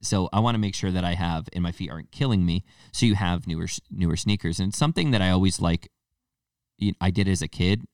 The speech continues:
and I've talked about in this episode, this, the heroin addict that stole all my shoes. Uh, that was a couple episodes ago. I told that story.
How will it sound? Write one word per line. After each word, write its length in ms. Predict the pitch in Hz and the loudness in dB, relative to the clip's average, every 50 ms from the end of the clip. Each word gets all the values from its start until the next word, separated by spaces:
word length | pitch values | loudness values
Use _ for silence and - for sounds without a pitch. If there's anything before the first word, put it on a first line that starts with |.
| _ - | _ 0
and 120 | 92 90 | 2 2
I've 140 | 87 87 - | 2 2 0
talked 200 | - 95 87 - | 0 -2 -2 -2
about 160 | - 90 87 | -2 -2 0
in 60 | 85 | 0
this 140 | 82 82 - | 0 0 0
episode, 400 | 92 82 - - - 95 92 92 | 0 0 0 0 -2 -2 -2 -2
this, 240 | 90 85 - - - _ _ - | -6 -12 -14 -16 -20 _ _ -12
the 180 | 90 82 85 | -10 -8 -6
heroin 280 | 92 90 87 87 85 87 | -4 -2 0 2 2 2
addict 260 | 87 87 90 - - | 2 2 0 -2 -4
that 100 | - - | -8 -8
stole 340 | - - - 82 80 82 82 | -6 -2 0 0 0 0 0
all 100 | 82 78 | -2 -2
my 120 | 80 82 | -2 -4
shoes. 340 | - - - 87 90 104 - - - - - - - - - - - _ _ _ - | -4 -4 -2 -2 -2 -2 -4 -6 -16 -20 -20 -18 -18 -18 -18 -20 -20 _ _ _ -2
Uh, 180 | - 85 76 | 0 2 2
that 80 | 71 82 | 4 2
was 100 | 87 - | 2 2
a 40 | - | 2
couple 260 | - 98 - 80 82 | 0 0 2 0 0
episodes 400 | 82 - - - 85 80 78 - | 0 -2 -2 0 0 0 0 0
ago. 180 | - 82 82 | 0 2 2
I 60 | 82 82 | 2 2
told 260 | - - 85 82 - | 0 0 0 0 2
that 200 | 85 82 85 - | 0 0 -2 -2
story. 400 | - - 92 90 85 82 82 | -2 2 4 4 4 4 2